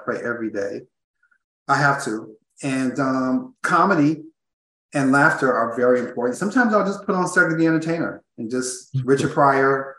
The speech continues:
Speaker 1: Patrice O'Neal, Robin Harris.
Speaker 2: Mm-hmm.
Speaker 1: Sometimes I just need to laugh. Laughter is a healing medicine.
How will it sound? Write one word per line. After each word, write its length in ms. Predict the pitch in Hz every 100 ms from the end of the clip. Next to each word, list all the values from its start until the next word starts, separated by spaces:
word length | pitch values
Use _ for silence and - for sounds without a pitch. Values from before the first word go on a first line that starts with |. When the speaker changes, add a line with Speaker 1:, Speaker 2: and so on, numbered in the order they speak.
| -
Speaker 1:
Patrice 340 | 123 143 135
O'Neal, 380 | 127 127 127 120
Robin 340 | 120 117 117
Harris. 640 | 117 117 113 117 117 - _ _ - 139
Speaker 2:
Mm-hmm. 160 | 135
Speaker 1:
Sometimes 340 | 147 165 185 165
I 160 | 151
just 160 | 143 143
need 280 | 135 131 127
to 80 |
laugh. 400 | 110 117 123 107 113
Laughter 340 | 120 123 123
is 120 | 110 107
a 40 |
healing 500 | 104 131 131 117 110
medicine. 560 | 117 117 113 101 90